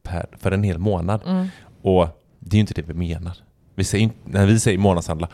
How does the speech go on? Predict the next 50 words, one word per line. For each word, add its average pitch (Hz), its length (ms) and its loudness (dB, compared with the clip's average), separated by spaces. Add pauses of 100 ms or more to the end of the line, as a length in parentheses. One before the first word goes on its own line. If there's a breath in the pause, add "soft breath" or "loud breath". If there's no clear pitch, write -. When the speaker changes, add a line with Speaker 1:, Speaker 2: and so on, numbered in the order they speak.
(140)
Speaker 1:
så - 180 -2
menar 95 140 2
ju 104 60 4
inte - 140 0
vi 90 60 0
att - 100 -6
man 82 120 -6
handlar 85 380 -8 (200)
allt - 680 -14 (100)
för 95 120 -4
Speaker 2:
Mm. 82 120 -2
Speaker 1:
en 87 80 0
månad. 92 320 -4 (200)
Speaker 2:
Nej. 175 220 -4 (140)
Speaker 1:
Utan 87 360 0 (360 loud breath)
vi 92 120 -4
handlar 87 500 -2 (260)
Speaker 2:
Nej, 202 120 4
det 208 140 0
skulle 233 220 -2
ju 247 80 4
göra, 226 220 4
vi 190 200 -2
skulle 196 220 -6
behöva 180 320 0
utesluta 165 760 -4
en 190 160 -2
hel 147 240 -4
del 123 400 -6
varor 160 420 0
för - 360 -8
att - 20 2
Speaker 1:
Mm. 101 120 4
Speaker 2:
det 104 40 2
inte 104 120 0
håller 156 380 -2
helt - 260 -6
enkelt. - 380 -12
Speaker 1:
Precis. 87 600 -6 (260 soft breath)
Ja, 107 180 4
men, 113 220 2 (260)
och, - 140 -14 (100)
alltså, 107 220 -2
att 98 120 -2
jag 101 100 0
tänker 104 280 0
att 92 100 -4
man 92 180 -2
ska - 160 -6
liksom, 82 480 -4